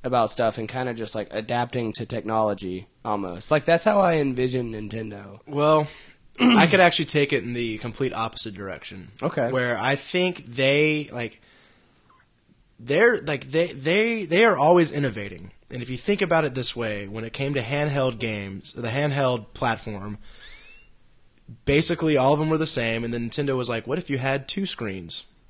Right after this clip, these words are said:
Speaker 2: And they made the
Speaker 1: Mm-hmm.
Speaker 2: D S, and
Speaker 1: Yeah.
Speaker 2: then that blew up. And then
Speaker 1: Okay.
Speaker 2: they were like, "Well,
Speaker 1: I
Speaker 2: what
Speaker 1: see
Speaker 2: if,
Speaker 1: that.
Speaker 2: what if we didn't have controllers anymore, and what if it was motion?"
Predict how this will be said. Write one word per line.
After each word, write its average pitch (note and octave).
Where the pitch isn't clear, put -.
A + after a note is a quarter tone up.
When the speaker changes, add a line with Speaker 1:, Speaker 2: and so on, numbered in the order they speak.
Speaker 2:
And B2+
they B2+
made B2+
the G#2+
Speaker 1:
Mm-hmm. G#2
Speaker 2:
D B2
S, -
and G#2+
Speaker 1:
Yeah. G#2+
Speaker 2:
then A#2
that A#2
blew A#2+
up. G2
And B2+
then D#3+
Speaker 1:
Okay. F3+
Speaker 2:
they D#3
were D#3
like, C#3+
"Well, C#3+
Speaker 1:
I -
Speaker 2:
what G3+
Speaker 1:
see D3
Speaker 2:
if, B2+
Speaker 1:
that. G#2+
Speaker 2:
what F3
if F#3
we F#3+
didn't F3
have D#3+
controllers D#3+
anymore, A#2+
and A#2
what C3
if B2
it B2+
was A2+
motion?" A2+